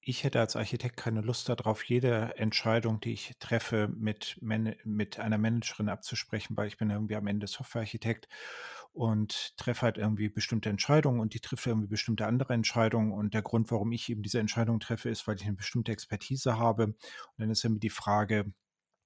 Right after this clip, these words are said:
warum müssen wir das eigentlich überhaupt diskutieren? Und,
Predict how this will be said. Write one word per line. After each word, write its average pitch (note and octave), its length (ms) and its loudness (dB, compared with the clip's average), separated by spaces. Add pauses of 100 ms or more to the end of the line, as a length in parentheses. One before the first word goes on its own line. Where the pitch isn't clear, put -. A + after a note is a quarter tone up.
(220)
warum G#2+ 240 0
müssen G#2+ 240 0
wir G#2+ 40 4
das G#2 200 0
eigentlich G2+ 800 -4
überhaupt G#2 400 -2
diskutieren? A#2+ 720 2 (800)
Und, B2 720 4